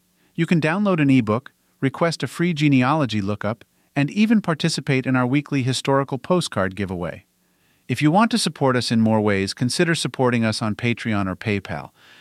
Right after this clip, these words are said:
Every contribution helps keep the lights on. From all of us at Ancestral Findings,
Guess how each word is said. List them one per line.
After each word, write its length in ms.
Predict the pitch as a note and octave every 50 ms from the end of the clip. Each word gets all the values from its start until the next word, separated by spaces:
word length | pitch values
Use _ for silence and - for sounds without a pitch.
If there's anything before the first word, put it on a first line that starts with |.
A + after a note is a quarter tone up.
| _ _ _ -
Every 240 | D3+ E3 E3+ G#3 F#3+
contribution 680 | - D#3+ C3+ B2 - B2 G#2+ A2 A2 A2 - - G2+
helps 260 | F#2+ G#2+ G#2+ - - -
keep 220 | - A#2 A2 -
the 80 | G#2+ F#2+
lights 340 | F2+ E2+ E2 D#2+ - -
on. 200 | E2+ D2+ C#2+ - _ _ _ _ _
From 220 | - - C#3 C3 -
all 260 | - D#3+ F#3 G3+ G#3+
of 80 | G3+ F3
us 200 | F#3+ F3+ - D3
at 80 | B2
Ancestral 500 | A#2+ A2+ G#2+ - - B2 A#2+ - - A#2+
Findings, 560 | G#2+ - A#2 G#2 F#2+ F2+ D#2+ D#2 D#2 D#2+ -